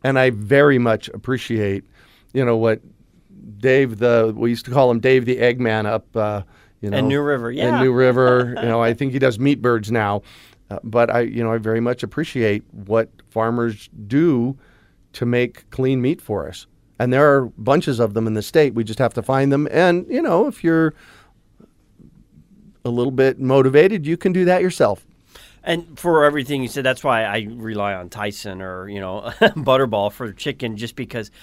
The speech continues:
Speaker 2: that you have to harvest so quick. And I didn't always have time to harvest when it needed to be, and we
Speaker 1: Right.
Speaker 2: would lose our crop. And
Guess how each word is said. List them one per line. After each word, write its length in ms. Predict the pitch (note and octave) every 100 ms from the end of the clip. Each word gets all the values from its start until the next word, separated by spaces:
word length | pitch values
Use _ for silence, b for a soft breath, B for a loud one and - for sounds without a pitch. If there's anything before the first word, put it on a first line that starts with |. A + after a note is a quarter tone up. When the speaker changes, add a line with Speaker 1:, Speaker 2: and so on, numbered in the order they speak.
| b _
Speaker 2:
that 280 | C3 D3+ C#3+ _ _
you 140 | C#3 C3
have 340 | - C#3 C3
to 80 | C3
harvest 440 | B2+ C3 A#2+ A#2 -
so 180 | G#2
quick. 400 | F#2+ - F3+ A2
And 140 | G#2 G2+ b b b
I 120 | A#2
didn't 180 | C#3 C#3+
always 260 | B2+ B2 A#2+
have 180 | G#2 -
time 380 | - D3 B2+
to 60 | G2+
harvest 500 | - B2 A2 A2 -
when 120 | G2+
it 60 | E2+
needed 340 | C3 D#3+ G#2+
to 40 | F#2+
be, 180 | G2
and 120 | G2+ G2+
we 80 |
Speaker 1:
Right. 120 | G#2+ G#2+
Speaker 2:
would 80 | G#2+
lose 460 | A2+ A2+ G2+ - - b b _
our 140 | G#2 G#2
crop. 400 | - G#3 F3+
And 100 | A#2+